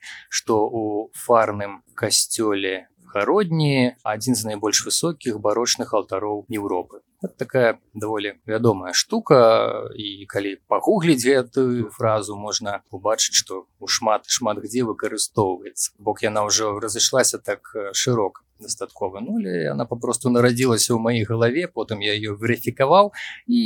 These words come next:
прадставіў вось так. Нейкая адна асоба запусціла такі гістарычны мем, і прыкладна такая ж сітуацыя, мяркую, і з,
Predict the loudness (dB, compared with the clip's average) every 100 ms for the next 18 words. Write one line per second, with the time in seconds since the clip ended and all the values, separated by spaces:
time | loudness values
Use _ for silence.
0 | 0 0 0 2 2 4 4 2 0 -2
1 | -6 -8 -8 -8 -18 -20 -20 -20 _ -16
2 | -14 -10 -8 -4 -2 -2 -2 -2 -2 0
3 | 0 4 2 0 -10 -8 -6 -6 -8 -4
4 | 0 2 0 _ _ _ _ -14 -6 -6
5 | -4 -2 -2 0 0 -2 0 0 0 -2
6 | -4 -8 -8 -6 -6 -4 -4 -4 -2 0
7 | 0 -4 -4 -2 -2 -4 -8 -10 -8 -4
8 | -2 -2 -6 -12 -10 -8 -8